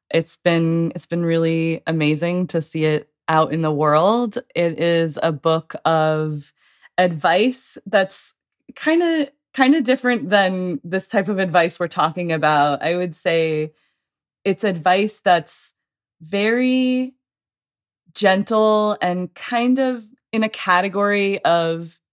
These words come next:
epiphanies, reminders, aha moments. Like, I've, I've had friends or readers describe it as something that you used to know, but then forgot. <laughs> It's very much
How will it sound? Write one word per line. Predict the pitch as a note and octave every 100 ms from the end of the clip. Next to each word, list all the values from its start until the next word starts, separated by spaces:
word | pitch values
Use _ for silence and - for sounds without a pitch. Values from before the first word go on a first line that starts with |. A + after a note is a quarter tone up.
| _ -
epiphanies, | G#3+ - B3 - A#3+ G#3 F#3+ F3+ F3 -
reminders, | F#3 F#3 F3+ F#3 G3 G3 F3+ F3 E3 D#3+ F3 -
aha | D#3+ F#3 F3 F3+
moments. | E3+ D#3+ E3 E3 D#3+ D#3+ D#3+
Like, | F3+ E3+
I've, | F3 -
I've | F3+
had | G3 F3
friends | - F#3 F3 F3 E3 -
or | F3
readers | D#3+ E3+ E3+ E3 D#3
describe | E3 - - E3 E3
it | E3 D#3+
as | - D#3 D3+ D3+ C#3 - _ _ _ _
something | - G#3+ G#3+ G#3+
that | G3+ F#3
you | G3+ F3+ F3 E3+ - _ _ _ _
used | F#3 C#4 C4+
to | -
know, | B3 A#3+ A#3 G#3 E3+
but | F3+
then | A3 A3
forgot. | G#3+ G#3+ E3+ F#3 F#3+ E3 -
<laughs> |
It's | A3 B3
very | C4+ C4 A#3 C4
much | B3+ A3+ A3 -